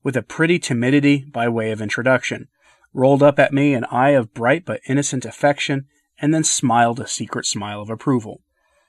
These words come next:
No man could be so timid after such an approach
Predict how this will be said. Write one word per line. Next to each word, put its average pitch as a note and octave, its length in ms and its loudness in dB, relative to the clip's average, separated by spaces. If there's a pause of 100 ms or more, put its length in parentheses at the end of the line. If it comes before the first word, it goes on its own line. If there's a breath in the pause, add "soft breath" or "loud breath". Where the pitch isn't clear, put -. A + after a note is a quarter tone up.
(960)
No F3 220 4
man C#3 240 4
could B2 180 -2
be B2+ 80 0
so A2+ 220 -2
timid A#2+ 360 -2
after G#2+ 280 -4
such - 280 -4
an A#2 80 -6
approach B2+ 480 0